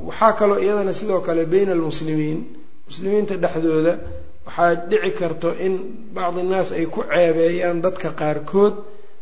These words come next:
wax ficillo ay cid kale samayn, dad kale ay samaynayaan. Masalan, cibaada lagu jiraa ama hal camal baa laysla qabanayaa oo kale,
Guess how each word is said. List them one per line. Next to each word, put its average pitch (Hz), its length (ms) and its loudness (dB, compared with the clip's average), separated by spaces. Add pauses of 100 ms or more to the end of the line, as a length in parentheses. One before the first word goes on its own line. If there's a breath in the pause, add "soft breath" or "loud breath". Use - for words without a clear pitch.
(140)
wax 190 260 4 (300)
ficillo 190 500 4
ay 175 140 -4 (100)
cid 214 180 0
kale 170 220 0
samayn, 151 480 0
dad 180 160 -2
kale 160 160 0
ay 139 100 -2
samaynayaan. 131 600 -6 (640 soft breath)
Masalan, 196 380 0
cibaada 190 400 6
lagu 175 200 0
jiraa 175 340 0
ama 170 160 -2
hal 180 200 2
camal 170 240 0
baa 165 160 4
laysla 165 360 0
qabanayaa 165 600 2
oo 151 60 0
kale, 170 240 0